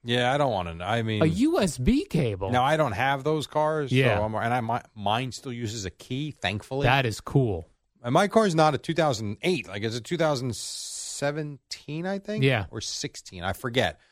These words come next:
Speaker 1: So it's not like it's really old. I love the key.
Speaker 2: My two thousand sixteen that I had, had a key.
Speaker 1: It did.
Speaker 2: And, but the, when I traded in for the eighteen,
Speaker 1: Hmm.
Speaker 2: got a push button.
Speaker 1: Got it.
Speaker 2: It was weird when I had the key. I was like, "What do I have this key for?"
Speaker 1: I like
Speaker 2: Everyone
Speaker 1: the
Speaker 2: else
Speaker 1: key.
Speaker 2: got the push button.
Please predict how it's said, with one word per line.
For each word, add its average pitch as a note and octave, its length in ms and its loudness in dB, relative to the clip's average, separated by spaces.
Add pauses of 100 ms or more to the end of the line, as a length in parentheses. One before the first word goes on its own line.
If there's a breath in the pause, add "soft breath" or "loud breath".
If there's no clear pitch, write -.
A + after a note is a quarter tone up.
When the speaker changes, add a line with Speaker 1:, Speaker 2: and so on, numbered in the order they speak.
(180 soft breath)
Speaker 1:
So - 100 -14
it's - 20 -
not B3 80 6
like A3+ 80 4
it's C3 140 -2
really B2+ 260 0
old. G#2 460 0 (560)
I A#2 100 -4
love A2 200 4
the F#2+ 80 -4
key. D2 260 -10 (680 loud breath)
Speaker 2:
My D3+ 80 8
two A3 160 4
thousand F3 340 6
sixteen B2+ 840 0 (100)
that A#2 180 4
I G#2+ 100 4
had, G2+ 460 0
had A2 220 0
a G#2+ 60 0
key. A2+ 360 -2
Speaker 1:
It A2 140 0
did. E2+ 340 0
Speaker 2:
And, A2+ 240 0
but A#2+ 200 4
the, B2 100 6
when B2 280 2
I A#2 60 6
traded B2 300 4
in A#2 100 2
for A2 240 2
the A2 200 0
eighteen, C3+ 500 -2
Speaker 1:
Hmm. G2 260 -10 (200)
Speaker 2:
got A#2 120 2
a G#2 60 0
push - 260 -2
button. G#2+ 340 -8 (140)
Speaker 1:
Got - 200 -10
it. - 80 -20 (840)
Speaker 2:
It G#3+ 60 4
was F3+ 140 4
weird A3 220 2
when F#3+ 160 4
I D3+ 80 8
had E3 220 2
the F3+ 80 2
key. G3 160 0
I - 20 0
was D#3 100 0
like, D3 140 0
"What G#3 100 0
do A#3 100 0
I F#3 80 4
have F3 120 -2
this E3+ 160 -8
key G3 200 -6
for?" - 140 -2
Speaker 1:
I - 40 4
like A#2 80 4
Speaker 2:
Everyone D3 160 4
Speaker 1:
the D#3 60 4
Speaker 2:
else D#3 100 0
Speaker 1:
key. F3 80 0
Speaker 2:
got D#3+ 100 2
the - 80 -4
push - 280 0
button. A#2 420 -2